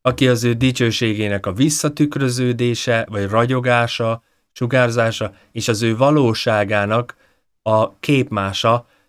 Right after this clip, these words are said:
vagy, vagy karaktere. Ez mi-, ez a kettő, ez kéz a kézben jár. Szóval ez azt jelenti, hogy itt a földön számunkra a fiú az, aki megmutatja az atyát.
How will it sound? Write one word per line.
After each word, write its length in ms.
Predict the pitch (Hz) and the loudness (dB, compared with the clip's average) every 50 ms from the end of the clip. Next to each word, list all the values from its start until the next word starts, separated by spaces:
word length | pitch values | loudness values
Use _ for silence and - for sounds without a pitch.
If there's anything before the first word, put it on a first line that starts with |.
| _ _ | _ _
vagy, 220 | - 110 107 110 - | -6 -6 -6 -4 -4
vagy 320 | 110 113 110 107 107 - | -2 -2 -2 -2 -4 -6
karaktere. 680 | - - 156 135 113 101 98 - - 98 92 90 87 - _ _ _ _ - | -4 0 2 2 2 0 0 -2 -4 -4 -4 -4 -8 -10 _ _ _ _ -8
Ez 140 | 120 117 120 | -6 -4 0
mi-, 200 | 139 147 147 147 | 0 0 0 0
ez 140 | 135 120 131 | -2 -4 -4
a 80 | 127 | -2
kettő, 500 | 123 - 151 135 131 - - 123 117 - | 0 0 0 0 0 -2 0 0 0 0
ez 140 | 110 110 - | -2 -4 -6
kéz 320 | - - 135 127 120 113 | -2 0 0 2 0 0
a 40 | 113 | -4
kézben 480 | 104 - 131 120 110 101 95 107 104 101 | -4 -2 0 0 0 0 -2 -2 -2 0
jár. 320 | 104 110 104 104 98 95 95 | 0 2 2 2 0 -2 -4
Szóval 340 | - - 113 113 120 120 | -4 -4 0 2 2 2
ez 140 | - 127 123 | 2 0 0
azt 200 | 147 160 160 156 | 0 0 0 0
jelenti, 420 | - 139 135 131 127 123 123 127 123 | 0 0 0 0 0 0 0 0 0
hogy 220 | 120 110 110 - _ | 0 0 -2 -2 _
itt 300 | - 165 175 170 - - | -2 0 0 0 -2 -2
a 60 | 170 | -2
földön 560 | 156 - 175 170 156 127 117 113 117 113 110 | -2 0 2 2 4 4 2 2 0 0 -2
számunkra 800 | 110 - - 147 143 151 156 151 143 123 107 104 98 - 113 - | -2 -4 -2 0 2 2 2 2 2 0 -2 -2 -4 -4 -4 -2
a 80 | - 110 | -2 -2
fiú 500 | - - - - 151 156 156 151 147 135 | -4 -2 0 2 2 4 4 4 2 2
az, 260 | 110 131 131 127 120 | 2 2 2 2 0
aki 240 | - 117 113 - 123 | -2 -6 -6 -4 -2
megmutatja 720 | 117 123 127 127 120 123 123 113 - 113 110 101 - 113 | 0 0 0 0 0 -2 -4 -2 -2 -4 -4 -2 -4 -4
az 160 | 107 104 98 - | -4 -4 -4 -4
atyát. 540 | - 123 127 120 - 107 95 90 - - | -4 -4 -2 -2 -2 -2 -2 -4 -8 -12